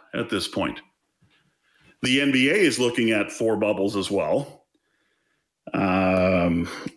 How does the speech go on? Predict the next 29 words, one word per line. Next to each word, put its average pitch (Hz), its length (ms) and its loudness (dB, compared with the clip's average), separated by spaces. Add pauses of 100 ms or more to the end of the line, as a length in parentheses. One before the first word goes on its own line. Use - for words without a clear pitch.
(260)
so 113 240 2
f-, - 400 -4
the 110 260 0
first, - 800 0 (580)
uh, 107 220 0
phase 117 440 2
would 110 200 0
be, 104 560 0 (400)
now 104 100 0
this 110 160 2
is 107 140 0
one 110 180 2
idea, 92 420 2 (680)
that 107 320 0
you 117 100 2
would 107 160 2
have 104 540 0
divisional 131 600 0
games 98 720 -2 (240)
in 110 340 2
four 113 220 0
bubbles. 95 640 0
So - 120 -4
that 117 140 0
would 107 120 2
be 107 100 0
about 101 220 0
sixteen 110 500 -2
games. 85 540 -4